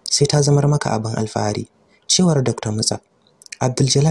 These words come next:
ya ji daɗin wannan maganar na Dokta. Tunda suke tare bai taɓa gaya masa kalmar da ta faranta masa kamar wannan ba ta yau. Murmushi ya yi nan da nan kwallon da yake zubarwa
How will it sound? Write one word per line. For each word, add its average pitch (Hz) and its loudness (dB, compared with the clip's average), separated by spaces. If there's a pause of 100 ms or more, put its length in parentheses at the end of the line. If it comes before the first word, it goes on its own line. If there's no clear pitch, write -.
(160)
ya 139 2
ji - -2
daɗin 156 2
wannan 160 4
maganar 113 0
na 107 2
Dokta. 110 -2 (460)
Tunda 208 6
suke 147 2
tare 117 0
bai 131 0
taɓa 196 2
gaya 135 2
masa 123 0
kalmar 120 0
da 107 0
ta 117 -2
faranta 123 -2
masa 113 -2 (420)
kamar 135 4 (300)
wannan 135 4
ba 110 0
ta 117 0
yau. 107 0 (680)
Murmushi 151 4
ya 170 4
yi 170 4
nan 180 4
da 156 2
nan 120 0
kwallon 120 0
da 107 0
yake 110 -2 (300)
zubarwa 117 0